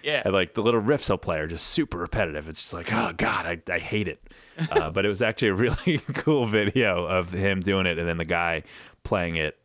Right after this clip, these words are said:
Speaker 2: you know, while he's on the phone and him, like, talking about how he came up with the ideas. And he's, they both talked about how, like, the sax is still, like, a very young instrument,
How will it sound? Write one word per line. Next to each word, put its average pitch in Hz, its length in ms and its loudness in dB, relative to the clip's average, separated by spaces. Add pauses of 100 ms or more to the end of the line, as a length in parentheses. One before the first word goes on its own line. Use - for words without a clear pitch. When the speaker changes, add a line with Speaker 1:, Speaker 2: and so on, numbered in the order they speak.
(180)
Speaker 2:
you 92 80 -4
know, 78 260 -6 (160)
while 87 240 0
he's 87 220 -2
on 82 80 -2
the 80 80 -6
phone 80 280 -2
and 78 80 -8
him, 82 200 -6
like, 78 160 -6
talking 82 240 -6
about 80 120 -4
how 82 140 -2
he 80 80 -4
came 90 240 -4
up 82 80 -4
with 80 120 -12
the 85 100 -4
ideas. 90 340 -2
And 87 100 -4
he's, 80 220 -2 (360)
they 98 100 0
both 135 180 2
talked 98 180 2
about 90 140 2
how, 87 140 0
like, 78 180 -4 (300)
the - 80 -14
sax 95 420 -4
is - 80 -4
still, - 180 -2
like, 95 140 0
a 85 60 -4
very 87 180 0
young 85 240 0
instrument, 104 440 -4